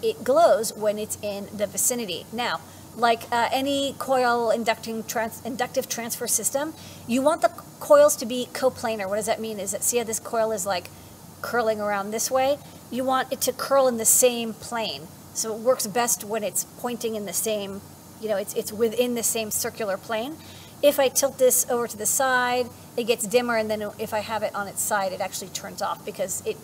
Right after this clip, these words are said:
the, the electromagnetic current has to go in the same plane. So the only thing is just watch out for that. If you're like, "It doesn't work." No, it, it's working. You just have to have them pointing up. That said, this is really cool. These are used often for, like, models, um,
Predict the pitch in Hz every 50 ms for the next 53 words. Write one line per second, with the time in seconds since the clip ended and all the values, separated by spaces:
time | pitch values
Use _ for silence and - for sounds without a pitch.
0 | - - - - - - - - - 247 240 254 247 - - 247 202 254 240 220
1 | - - - - - 254 277 262 - 254 262 226 240 220 220 - - 247 - 190
2 | 214 202 - - 202 - 233 214 202 190 - 208 196 196 185 180 175 - - -
3 | 202 - - 220 175 180 - - 190 170 - - - - - - 101 - - -
4 | - - - 208 - - - - - 254 269 277 - 285 269 254 233 - 240 214
5 | - - - - - - 226 247 240 - - 254 214 - 233 233 226 208 247 254
6 | 262 294 330 320 349 349 339 277 196 - - 214 214 208 214 202 - 214 190 -
7 | 214 220 214 - 208 196 190 180 185 190 - - 180 180 180 180 180 180 180 -
8 | - - - - - 233 208 - 214 214 196 165 - - - - - - - -
9 | - - 302 330 - - 381 370 339 - - - - - 349 320 403 381 359 370
10 | 370 392 381 - - 415 359 320 294 370 359 302 311 370 370 - - - - -
11 | 370 370 - - 311 262 214 180 185 180 185 185 196 220 240 254 254 262 269 247
12 | - - - - - - - - - 254 254 254 254 254 254 254